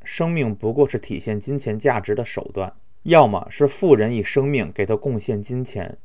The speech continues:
要么是自己用生命去享受金钱，除此之外一切毫无意义。所以他无论是对受害者还是对团伙的成员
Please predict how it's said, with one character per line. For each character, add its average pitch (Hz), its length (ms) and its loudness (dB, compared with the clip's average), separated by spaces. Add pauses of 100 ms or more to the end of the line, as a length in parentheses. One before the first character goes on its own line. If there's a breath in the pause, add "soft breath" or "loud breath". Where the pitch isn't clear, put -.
(140)
要 127 220 6
么 101 240 -4
是 - 180 -4
自 135 200 0
己 101 140 -4
用 92 140 -6
生 120 220 -4
命 117 220 -4
去 - 120 -8
享 - 280 -8
受 123 200 0
金 98 220 -4
钱， - 260 -10 (260)
除 120 260 0
此 120 180 0
之 101 160 0
外 95 280 0
一 101 200 -6
切 110 180 -4
毫 95 260 -2
无 110 200 0
意 98 60 -2
义。 98 320 -8 (420)
所 - 220 0
以 175 40 8
他 175 140 4
无 165 140 4
论 175 160 2
是 160 100 -2
对 160 140 2
受 180 200 6
害 120 220 4
者 87 300 -2
还 131 180 -2
是 139 100 -2
对 143 140 6
团 135 320 0
伙 113 180 -4
的 - 100 -8
成 110 280 -6
员 92 240 -2